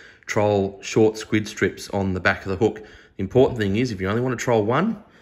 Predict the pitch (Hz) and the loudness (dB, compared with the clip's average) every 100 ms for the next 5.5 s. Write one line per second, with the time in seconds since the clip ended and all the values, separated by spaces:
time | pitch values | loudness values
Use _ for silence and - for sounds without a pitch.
0 | _ _ _ - 104 101 - 98 113 - | _ _ _ -6 -2 -2 -2 0 0 2
1 | 113 110 123 117 113 156 233 - 98 98 | 2 2 -2 -2 0 0 0 -8 -8 -4
2 | 101 117 110 - 104 98 90 127 123 - | 0 0 -2 0 2 2 0 0 0 0
3 | 117 101 - 156 - - - - - _ | -4 -4 -4 -2 -2 -6 -18 -20 -20 _
4 | - 98 98 98 92 107 110 98 110 104 | -6 -2 -2 -2 0 2 2 0 0 0
5 | 92 156 - - | 0 -2 -2 -12